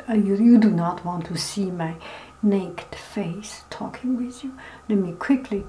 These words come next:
get over with this and then we can chat a little bit. At least you or not, I will be more comfortable to chat with you with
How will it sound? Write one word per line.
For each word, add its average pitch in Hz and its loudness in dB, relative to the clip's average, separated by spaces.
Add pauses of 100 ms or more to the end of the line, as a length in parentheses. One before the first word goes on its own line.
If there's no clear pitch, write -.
get 220 -2
over 226 -2
with 208 -4
this 214 -2
and 214 2
then 220 0
we 214 0
can 202 -6
chat - -8
a 240 -10
little 226 -4
bit. 220 -8 (480)
At 220 0
least 220 2 (420)
you 233 6
or 214 0
not, 226 -2 (300)
I 220 2
will 214 0
be 196 -4
more 196 -2
comfortable 208 -8 (1300)
to 185 -12 (260)
chat 208 -2
with 180 -6
you 185 -10 (200)
with 202 -2